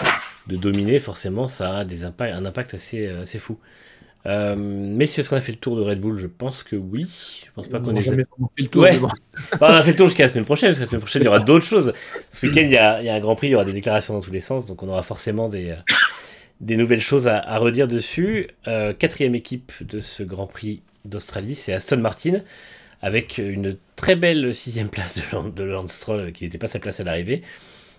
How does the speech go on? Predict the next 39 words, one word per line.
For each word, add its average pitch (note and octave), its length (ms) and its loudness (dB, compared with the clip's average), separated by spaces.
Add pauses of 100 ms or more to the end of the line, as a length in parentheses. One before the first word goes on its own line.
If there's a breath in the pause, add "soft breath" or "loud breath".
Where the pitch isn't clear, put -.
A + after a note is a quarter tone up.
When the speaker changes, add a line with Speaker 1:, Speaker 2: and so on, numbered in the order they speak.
(140)
Speaker 1:
et A2 100 -4
une, G2+ 140 0
euh, F2+ 640 0 (720)
Alonso G2+ 560 -2
qui B2+ 80 -6
termine G2+ 240 0
huitième C3 460 0
après A2 160 -2
avoir G2+ 160 0
été, G2+ 400 -2
euh, F#2 160 -2
après F#2 160 -8
avoir G2 100 2
écopé B2 240 -4
d'une G#2 160 -2
pénalité A#2+ 540 -2 (560 loud breath)
pour F#2+ 120 -2
avoir G2 240 2
provoqué, C#3 680 2 (300)
euh, G2 460 -4
l'accident A#2 480 -2
de G#2 120 0
George G2 220 -2
Russell G#2+ 260 -2
en G2 100 -2
fin C#3+ 440 0
de G2+ 220 -10
course. - 680 -6 (580 loud breath)
Euh, G#2 540 -2
au G#2+ 40 -2
championnat, A2 300 0
l'équipe B2 260 0
pointe G2 180 -6
cinquième, C3 500 -2
donc, A2+ 320 -8
euh, F2 720 -6
bon, F#2+ 140 -8
la - 100 -4
question, B2 440 -4